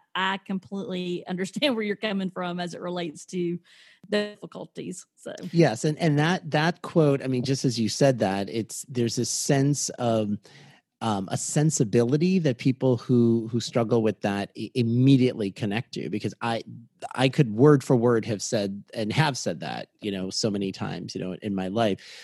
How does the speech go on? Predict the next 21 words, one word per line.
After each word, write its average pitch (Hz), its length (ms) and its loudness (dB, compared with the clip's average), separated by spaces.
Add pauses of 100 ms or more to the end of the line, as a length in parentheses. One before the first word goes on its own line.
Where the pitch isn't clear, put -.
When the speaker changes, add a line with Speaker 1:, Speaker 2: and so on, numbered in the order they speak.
(120)
Speaker 2:
I 139 80 0
mean, 123 180 4
one 147 160 6
of 143 140 4
the, 127 120 2 (120)
the 120 100 -2
<laughs> 104 140 0
best 156 240 6
quotes 120 420 2
I 110 120 0
ever 107 200 0
heard 104 380 0
about 101 400 0 (280)
sleep 113 540 0
with, 104 320 0
with 110 180 -2
A 117 140 0
D 107 220 0
H - 180 -8
D 113 280 2
was, 101 300 0